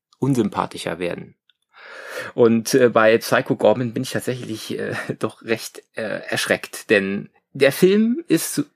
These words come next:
so optisch, finde ich, sieht der sehr gut aus. Der hat, äh, schöne haptische Effekte, Stop-Motion, wunderbare Monstermasken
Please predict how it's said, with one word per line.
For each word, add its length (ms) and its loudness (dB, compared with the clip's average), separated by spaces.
so 360 2
optisch, 600 -2
finde 240 4
ich, 300 -2
sieht 300 -4
der 100 6
sehr 140 4
gut 260 -6
aus. 420 0
Der 180 2
hat, 340 -8
äh, 240 -6
schöne 760 2
haptische 480 2
Effekte, 920 2
Stop-Motion, 1200 0
wunderbare 640 2
Monstermasken 960 -2